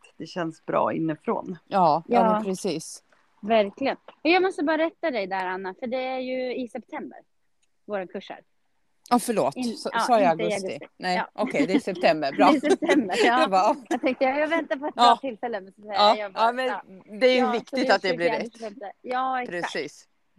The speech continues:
Speaker 3: Och sen har ju vi också online. Eh, för jag tänker att våran onlinekurs som vi har, den här lilla
Speaker 2: Ja.
Speaker 3: boosten.
Speaker 2: Just det.
Speaker 3: Eller lilla, den är absolut inte liten, men det är en kort i
Speaker 2: En
Speaker 3: tid,
Speaker 2: kort,
Speaker 3: liksom.
Speaker 2: ja, precis.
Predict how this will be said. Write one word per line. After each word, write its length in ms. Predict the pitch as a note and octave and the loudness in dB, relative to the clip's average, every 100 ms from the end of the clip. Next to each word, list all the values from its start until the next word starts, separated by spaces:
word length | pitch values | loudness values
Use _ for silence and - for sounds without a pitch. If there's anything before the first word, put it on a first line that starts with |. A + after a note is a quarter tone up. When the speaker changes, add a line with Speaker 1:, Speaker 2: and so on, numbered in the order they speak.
| E3+ | _
Speaker 3:
Och 120 | - | -10
sen 180 | A#3 D#4 | -4 -2
har 120 | F4 D#4 | -2 -2
ju 120 | C4 | -2
vi 180 | A#3 A3+ | -2 -4
också 220 | - A#3 G3+ | -6 -8 -6
online. 760 | A#3+ B3+ E4+ F#3 C#3 F4 A#3+ - - - | -6 -4 -4 -4 -8 -14 -14 -16 -20 -10
Eh, 920 | G#3+ G3+ G3 F#3+ F#3 F#3+ F#3 F#3+ - - | -8 -6 -6 -6 -6 -6 -6 -6 -8 -6
för 80 | |
jag 140 | B3+ A#3+ | -6 -6
tänker 220 | C4 A#3 | -8 -8
att 240 | G#3+ A3 B3 | -8 -8 -6
våran 320 | C4 D4 C#4 | -4 -4 -6
onlinekurs 720 | B3+ B3+ B3 A#3 A3+ F#4 - | -8 -6 -6 -6 -8 -8 -6
som 120 | B3+ | -8
vi 60 | F#3+ | -6
har, 180 | G3+ E3+ | -6 -6
den 160 | F#3+ | -8
här 120 | G3+ F#3 | -10 -8
lilla 200 | F#3 F#3+ | -6 -2
Speaker 2:
Ja. 60 | C#4 | -2
Speaker 3:
boosten. 540 | D#4 B3 - A#2+ G#3+ _ | -2 -4 -12 -14 -14 _
Speaker 2:
Just 380 | - G3 A#3+ - | -8 -8 -8 -8
det. 180 | D#3 - | -10 -2
Speaker 3:
Eller 220 | A3 G#3+ | 0 2
lilla, 520 | A3+ B3 G#3+ D4 D4+ | 2 0 0 -2 -2
den 180 | F#3 G#3 | -6 -8
är 100 | A3 | -6
absolut 320 | G#3 - B3+ | -8 -8 -10
inte 180 | G#3+ F#3+ | -10 -10
liten, 400 | A3 G3 - G#3 F#3+ | -8 -8 -8 -8 -6
men 140 | G3+ | -6
det 80 | G3+ | -6
är 120 | G3+ | -4
en 180 | G#3 G#3 | -6 -6
kort 220 | - D4 _ - - _ | -4 -4 _ -20 -20 _
i 100 | A3+ | -4
Speaker 2:
En 80 | G#3 | 0
Speaker 3:
tid, 80 | F#4 | 2
Speaker 2:
kort, 120 | F3+ | 2
Speaker 3:
liksom. 180 | F#3+ F#3+ | 0 0
Speaker 2:
ja, 240 | F#3 F3+ E3 | 4 4 4
precis. 560 | F3+ F3 C3 - - | -2 -2 -4 -6 -16